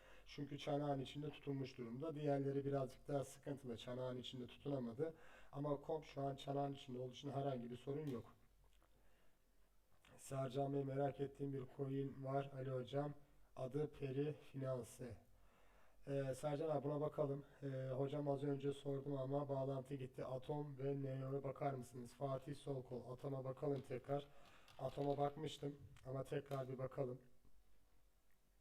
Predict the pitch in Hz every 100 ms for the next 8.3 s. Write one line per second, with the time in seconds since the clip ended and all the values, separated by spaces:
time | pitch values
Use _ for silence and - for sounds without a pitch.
0 | - - - - - - - - - -
1 | - 135 139 151 143 - 147 147 147 143
2 | - 139 - 151 151 156 143 143 131 143
3 | 139 139 139 139 - 139 127 127 - 131
4 | 135 143 139 143 139 131 - 143 135 123
5 | 135 135 135 131 131 131 123 120 120 127
6 | 131 135 139 131 131 - 127 131 131 127
7 | 139 135 127 113 117 - 139 123 131 120
8 | 117 135